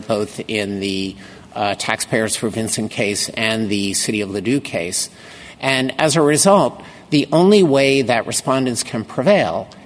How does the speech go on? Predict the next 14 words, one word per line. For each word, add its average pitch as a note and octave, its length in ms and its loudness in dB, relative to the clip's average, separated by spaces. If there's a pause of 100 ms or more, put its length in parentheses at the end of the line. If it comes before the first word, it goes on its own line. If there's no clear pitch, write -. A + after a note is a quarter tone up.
is C3 160 -2
by B2 260 2
establishing C#3 960 2
that A2+ 160 -2
the - 160 -6
application C3+ 680 -2
of G2+ 120 -6
the G#2+ 80 -4
statute A2+ 580 0
either A2 240 -2
to G#2+ 200 -6
their B2 300 0
non-commercial A#2 760 -2
speech - 500 -4